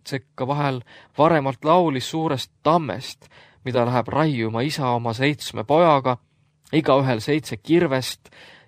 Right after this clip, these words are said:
kinnitades iga laulusõna otse arusaamatu sink, sale,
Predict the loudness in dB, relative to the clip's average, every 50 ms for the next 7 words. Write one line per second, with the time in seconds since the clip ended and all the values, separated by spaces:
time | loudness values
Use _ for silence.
0 | _ _ -2 -2 0 0 0 -2 -2 -6 -6 -4 -4 -4 -6 -4 0 0 2 2
1 | 2 2 2 0 -2 -4 -6 -6 -4 -4 -2 -2 -4 -4 -6 -6 -6 -6 -6 -8
2 | -12 _ _ _ _ _ _ _ _ _ _ _ 0 2 2 4 2 0 -2 -2
3 | -2 -2 -2 -6 -6 _ -8 -8 -8 -8 -16 -20 _ _ _ -20 -14 -10 -10 -10
4 | -10 -12 _ _ _ -20 -20 -20 _ -8 0 2 2 4 4 4 2 2 -2